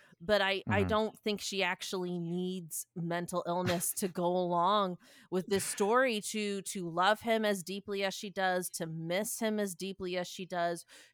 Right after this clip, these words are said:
Speaker 1: to want to sacrifice her body for him. I feel like a, a,
Speaker 2: Mm-hmm.
Speaker 1: frankly, a better writer could have done that and achieved that without this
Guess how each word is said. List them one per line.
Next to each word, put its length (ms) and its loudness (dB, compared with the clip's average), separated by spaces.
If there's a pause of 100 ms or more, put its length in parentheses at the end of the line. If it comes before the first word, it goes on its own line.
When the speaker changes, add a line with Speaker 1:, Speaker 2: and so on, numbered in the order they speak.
Speaker 1:
to 220 -2
want 380 2
to 180 -4
sacrifice 1040 0 (260)
her 220 0
body 760 -4
for 240 -2
him. 360 2 (100)
I 140 2
feel 460 -2
like 300 2 (360)
a, 60 6
a, 320 6
Speaker 2:
Mm-hmm. 220 -4
Speaker 1:
frankly, 520 2
a 80 2
better 480 2
writer 600 0 (440)
could 200 4
have 260 2
done 280 2
that 380 -4 (180)
and 160 2
achieved 640 -4
that 400 0
without 840 0
this 480 0